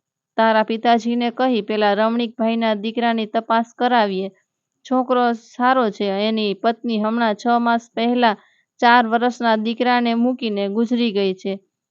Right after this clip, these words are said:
એની મમ્મીએ તો મને સામેથી બે વાર તારા માટે પૂછાવ્યું, પણ મેં હા, હા, મેં મા હાથમાં જમવાની થાળી લઈને હિમાદ્રીને હુંફાળો છાંયડો દઈ રહી હતી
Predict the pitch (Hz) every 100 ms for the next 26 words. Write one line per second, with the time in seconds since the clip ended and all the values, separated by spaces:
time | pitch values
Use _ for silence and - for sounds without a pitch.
0 | - 233 240 214 220 240 254 254 247 247
1 | 233 214 208 226 233 214 220 226 233 240
2 | 240 196 233 240 233 220 226 226 226 226
3 | 226 220 233 254 262 240 220 202 190 _
4 | _ _ _ 220 226 220 214 240 240 196
5 | 208 226 240 220 220 - _ _ _ -
6 | 220 240 247 233 _ 208 226 233 208 214
7 | 220 233 226 208 226 233 240 233 233 233
8 | 220 208 226 233 233 233 247 226 214 220
9 | 220 226 220 208 220 220 226 226 214 214
10 | 220 226 226 220 240 240 233 226 226 233
11 | 202